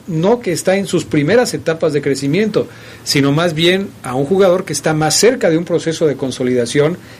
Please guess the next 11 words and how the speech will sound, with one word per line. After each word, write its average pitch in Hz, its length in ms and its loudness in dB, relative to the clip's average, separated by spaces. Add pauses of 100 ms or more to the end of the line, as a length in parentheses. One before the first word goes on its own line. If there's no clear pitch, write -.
(120)
que 156 160 4
de 143 100 6
un 156 120 2
jugador 196 460 2
que 156 80 -8
está 160 140 -4
apenas 143 480 -4
saliendo 143 600 0
del 127 180 -2
cascarón. 156 540 2 (540)
Esto 185 520 2